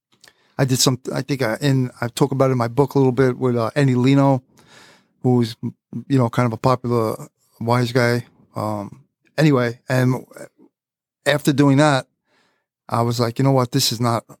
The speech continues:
a good life, man." And then, uh, the cop came, cop test just happened to come up. I took the test,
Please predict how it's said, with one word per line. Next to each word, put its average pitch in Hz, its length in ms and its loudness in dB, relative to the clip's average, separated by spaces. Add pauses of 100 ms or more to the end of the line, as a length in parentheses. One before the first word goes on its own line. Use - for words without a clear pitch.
(420)
a 123 80 -4
good 123 160 0
life, 113 340 -2
man." 104 300 -8 (200)
And 120 140 -2
then, 127 160 2
uh, 127 120 2
the 123 100 -6
cop - 300 -2
came, 135 280 2 (160)
cop - 280 -4
test 143 280 -2
just 135 120 -2
happened 131 240 -2
to - 40 -12
come 127 180 -2
up. 151 200 0 (520)
I - 60 -10
took - 240 -4
the 131 80 -10
test, 147 440 -2